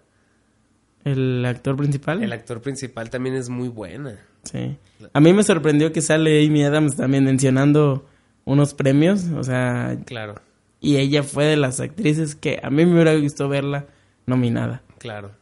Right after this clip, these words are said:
Speaker 2: sí, sí, sí.
Speaker 1: O sea, Meryl Streep no hubiera estado ahí y también ella hubiera competido
Speaker 2: Eso es
Speaker 1: muy
Speaker 2: lo que
Speaker 1: bien.
Speaker 2: también cae gordo, que todas las mismas caras se repiten, Meryl Streep se repite cada año y eso, eso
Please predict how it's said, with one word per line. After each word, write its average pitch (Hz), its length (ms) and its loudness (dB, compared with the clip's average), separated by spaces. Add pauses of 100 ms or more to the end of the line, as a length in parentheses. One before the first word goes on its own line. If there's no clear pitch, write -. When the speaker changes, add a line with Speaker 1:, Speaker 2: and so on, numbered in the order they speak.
Speaker 2:
sí, 139 300 -16
sí, 156 160 -18
sí. - 180 -18
Speaker 1:
O 135 60 0
sea, 135 140 4
Meryl 160 240 8
Streep 170 300 4
no 170 120 6
hubiera 165 160 6
estado 160 260 2
ahí 185 600 0
y 131 200 0
también 131 580 0
ella 139 220 2
hubiera 147 360 4
competido 123 760 -2 (240)
Speaker 2:
Eso 123 200 -10
es 135 60 0
Speaker 1:
muy 139 100 2
Speaker 2:
lo 139 60 2
que 143 100 2
Speaker 1:
bien. 135 260 -6
Speaker 2:
también 127 280 -6
cae 143 160 -4
gordo, 123 320 -6
que 117 160 -10
todas 131 320 -6
las 127 160 -6
mismas 127 280 -8
caras 127 280 -10
se - 80 -16
repiten, 113 540 -14
Meryl 107 200 -12
Streep 104 300 -18
se - 160 -18
repite 98 360 -20
cada 98 220 -16
año 87 260 -20 (100)
y 101 160 -18
eso, 104 340 -18 (760)
eso 113 300 -14